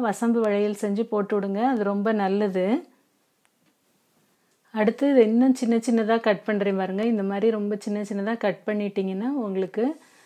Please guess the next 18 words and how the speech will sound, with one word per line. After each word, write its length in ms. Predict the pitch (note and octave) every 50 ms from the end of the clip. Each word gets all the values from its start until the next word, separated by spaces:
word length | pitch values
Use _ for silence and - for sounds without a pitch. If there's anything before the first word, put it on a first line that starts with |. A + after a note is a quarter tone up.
| _ _ _ - G3+
அழகா 260 | G3+ A3 A3+ - C4 A#3+ G#3
இருக்கும் 280 | F#3+ - G3+ F#3+ F#3 F#3+
வளையல் 340 | F#3+ G3 G#3 G3+ F#3+ F#3+ - G3
பார்க்கறதுக்கு. 640 | F#3+ F#3+ F#3+ G#3+ G3 F#3 E3+ F3 F3 E3+ - G3+ A#3+ D4+ F4+ - - _ _ _ _ _ _ _ - A#3
இதை 120 | A3 G#3 G#3 G#3 A3
போல 240 | G#3+ G#3+ A#3+ C4+ C#4 B3+ A3
ஒரு 140 | G3+ G#3+ A#3 C#4 F4+ F#4 - _ _ _ A3+ G#3+
நூல்ல 400 | A3 A3+ A3+ A3 G#3+ A3+ C4 D#4+ D4+ A#3+ G#3+
ஊசியை 360 | A3 A3+ - - A3 G#3 G3+ G3+ G#3
கோர்த்துக்கோங்க. 640 | G3+ G3+ G3+ - - G3 G3 G3 F#3 F3+ F3 F3 F3+ A3 C4 F4+ - - _ _ _ _ _ _ _ _ - A3
நூல் 180 | A3 A3+ A3+ A3 G#3
நல்ல 180 | G3+ G3 G3 G#3 G#3 G#3 -
திக்கான 460 | G#3 G3+ - - A3 G#3+ G#3 G#3+ A#3+ B3+ -
டேட்டிங் 380 | G#3+ F#3+ F#3+ F#3+ - G#3 G#3 G3+ -
த்ரெட் 260 | G3+ G3 F3+ F3 G3+ G3+
நான் 160 | F#3+ F#3 F3+ F3
எடுத்திருக்கிறேன். 640 | F3 F3+ - F#3+ F#3 F3+ - F#3+ F#3 F#3+ G#3+ C4 E4+ - _ _ _ _ _ _ _ _ _ _ _ _ _ _ _ _ _ _ _ _ _ _ _ _ _ _ _ _ _ _ _ _ _ _ _ _ _ _ _ _ _ _ _ _ _ _ _ _ _ _ _ _ _ _ _ _ _ _ - - A3 A3
இதுக்கு 220 | G#3+ A3 - -